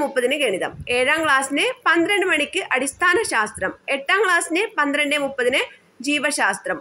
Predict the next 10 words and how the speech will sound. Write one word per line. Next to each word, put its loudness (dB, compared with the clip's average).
ഒൻപതാം 0
ക്ലാസ്സിന് 0
ഒരു 4
മണിക്ക് -2
ഇംഗ്ലീഷ്, 0
ഒന്ന് 0
മുപ്പതിന് -2
സാമൂഹ്യശാസ്ത്രം, 0
പത്താം 2
ക്ലാസ്സിന് 0